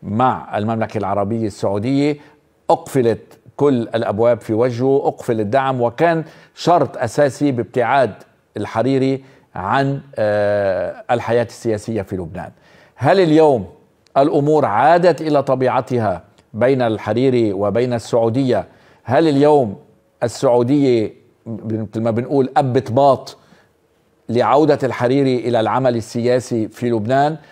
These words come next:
خصوصًا، بس بدي منك تركز على هاي الجملة، في تسريبات تقول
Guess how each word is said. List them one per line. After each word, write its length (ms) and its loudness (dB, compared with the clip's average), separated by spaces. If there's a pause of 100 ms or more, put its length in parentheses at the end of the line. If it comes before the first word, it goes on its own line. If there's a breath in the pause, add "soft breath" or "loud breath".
(120)
خصوصًا، 680 2 (380)
بس 220 -4
بدي 180 -2
منك 200 -6
تركز 380 -6
على 180 -2
هاي 120 0
الجملة، 380 -2 (360 soft breath)
في 180 2
تسريبات 760 2
تقول 460 0